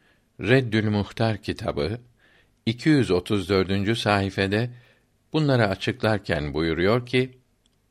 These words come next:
Adem aleyhisselam'dan beri her dinde bir vakit namaz var idi. Hepsinin kıldığı bir araya toplanarak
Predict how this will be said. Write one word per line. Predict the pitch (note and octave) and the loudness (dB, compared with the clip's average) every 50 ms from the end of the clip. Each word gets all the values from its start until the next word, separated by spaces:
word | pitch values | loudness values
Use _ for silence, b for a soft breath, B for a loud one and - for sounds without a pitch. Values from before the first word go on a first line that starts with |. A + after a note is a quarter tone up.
| _ _ _ _ _ _ _ _ _ _ _ _ _ _ _ _ _ _ _ - | _ _ _ _ _ _ _ _ _ _ _ _ _ _ _ _ _ _ _ 4
Adem | B2 C3+ C3+ C3 E3+ F#3+ F#3 | 4 4 6 4 4 4 4
aleyhisselam'dan | C#3+ A2 A2+ A2+ G#2+ G2 G2+ F#2+ - - - A2+ G2+ G2 G2+ G2+ F#2+ F#2+ F#2 G#2+ A2+ A2+ G#2+ D2+ | 2 2 4 2 2 2 0 0 -2 -2 -2 0 2 2 2 2 2 2 2 2 2 2 0 0
beri | C#2 C2+ C2 C2 C2+ - - _ _ _ _ _ _ _ _ _ _ | 0 0 0 0 -2 -4 -6 _ _ _ _ _ _ _ _ _ _
her | - - E3 E3 E3 D3 A2+ | -6 -2 0 0 0 0 0
dinde | F#2+ G2+ G2+ F#2+ F2 G2 G2+ A2+ B2 B2 b b b b b b b _ - | 0 0 0 0 0 2 2 0 0 -2 b b b b b b b _ 0
bir | F3 D#3+ | 0 2
vakit | C3+ G#2+ G2 F#2+ - - - - - | 4 4 4 4 2 -2 -8 -2 0
namaz | G#2+ G2+ G#2 G#2+ A2 A2+ G2+ F#2 | 0 2 4 4 2 2 0 0
var | F2 F#2+ F2 D2 C#2+ A#1+ | 2 4 4 4 2 0
idi. | A1+ G#1 G1+ - G1+ - _ _ _ _ _ _ _ _ _ _ b b b b b b b b | -4 -6 -6 -8 -10 -10 _ _ _ _ _ _ _ _ _ _ b b b b b b b b
Hepsinin | - D3+ F3 - - - C#3+ C3 B2+ B2 A#2 A#2+ | 0 0 0 0 0 0 2 4 4 2 2 2
kıldığı | - A#2 G#2+ G2+ F#2 F#2+ F#2+ F2+ E2+ D2 - - _ _ _ - | 2 2 2 2 4 4 4 4 4 2 -2 -6 _ _ _ -6
bir | - A#2+ F3+ D#3+ | -2 2 4 4
araya | B2+ G#2 D#2+ D#2+ D2+ D2 D2 - | 4 4 4 4 2 2 0 -2
toplanarak | - G#2 G2 - A2+ A2+ A2+ A#2 A2+ A#2+ B2+ C3 B2 - | -2 -4 -2 0 0 2 2 2 2 2 0 -2 -4 -12